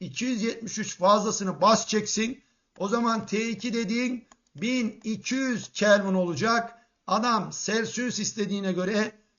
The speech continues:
bin iki yüzden iki yüz yetmiş üç geri geliverirsen cevap Diyarbakır geli geliverir. Uğurcuğum eyvallah kardeş. Gel. Nedir? Entalpi. Hess yasası.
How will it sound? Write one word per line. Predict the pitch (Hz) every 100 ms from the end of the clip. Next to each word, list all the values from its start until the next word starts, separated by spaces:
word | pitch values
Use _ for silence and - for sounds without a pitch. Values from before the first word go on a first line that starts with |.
| _ 143
bin | 220 226
iki | 214 -
yüzden | 240 226 175 214 185
iki | 208 127 220
yüz | 208 165
yetmiş | 214 - -
üç | 202 -
geri | 185 214 214
geliverirsen | 196 220 208 196 185 156 196 220 226 - _ _ _
cevap | 147 214 226 214 -
Diyarbakır | 175 226 214 190 185 208 220 - 135
geli | 180 247 233
geliverir. | 196 190 156 147 107 - _ _ _ _ _ _ _ _ -
Uğurcuğum | 220 262 220 233 226 208
eyvallah | 247 247 233 208 196 143
kardeş. | 190 214 226 214 - - - -
Gel. | 151 240 226 151 - _ _ _ _ -
Nedir? | 233 262 262 269 - _ 180
Entalpi. | 226 247 208 254 247 - 254 175 - _ -
Hess | 214 269 -
yasası. | 233 - 190 143 110